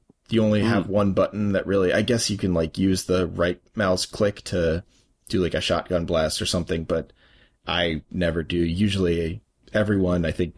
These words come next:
Speaker 1: myself included, just holds down the left mouse button and just fires at will. It's a neat game because it, it's so simple, but you keep discovering things as you go along. And even though there's no story,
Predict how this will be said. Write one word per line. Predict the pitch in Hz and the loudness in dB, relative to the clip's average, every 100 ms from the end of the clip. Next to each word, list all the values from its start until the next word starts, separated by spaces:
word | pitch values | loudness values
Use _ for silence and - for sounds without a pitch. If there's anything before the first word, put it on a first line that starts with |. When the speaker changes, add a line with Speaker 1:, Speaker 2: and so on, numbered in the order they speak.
| - | -6
Speaker 1:
myself | 92 87 85 82 | -4 0 0 0
included, | 87 95 90 85 | -2 -2 -2 -2
just | 87 - - - | -4 -10 -12 -20
holds | - 101 90 82 - | -4 0 2 0 -2
down | 92 87 90 | 0 0 0
the | |
left | 85 87 - | 2 0 0
mouse | 90 87 | 0 0
button | - 87 - 87 | 0 -2 -2 -4
and | 85 | -4
just | 82 - - | -6 -10 -8
fires | - 87 85 82 | -2 0 0 0
at | 85 80 | -2 0
will. | 90 82 76 - - - - _ - | 0 0 -2 -10 -20 -20 -20 _ -2
It's | 123 131 | 0 2
a | |
neat | 120 135 143 104 | 2 2 0 -2
game | 117 113 113 101 | 0 2 2 2
because | 101 110 104 | 2 2 2
it, | 95 87 _ _ _ _ _ _ - | 0 0 _ _ _ _ _ _ -4
it's | 110 - | -2 2
so | 139 135 | 2 4
simple, | 127 117 120 107 | 2 2 2 2
but | 110 98 | 2 0
you | 104 | -2
keep | - 110 | -2 -2
discovering | 98 - 98 107 107 | 0 0 0 2 0
things | 110 107 107 | 0 0 0
as | 101 | 0
you | 95 | 2
go | 95 | 4
along. | 92 95 101 107 120 - - | 4 4 4 2 -2 -6 -2
And | 104 - 117 | -2 -2 -2
even | 110 110 | 2 2
though | |
there's | 104 101 98 | 2 0 0
no | 95 | 0
story, | - 107 95 107 110 | 0 0 0 2 -2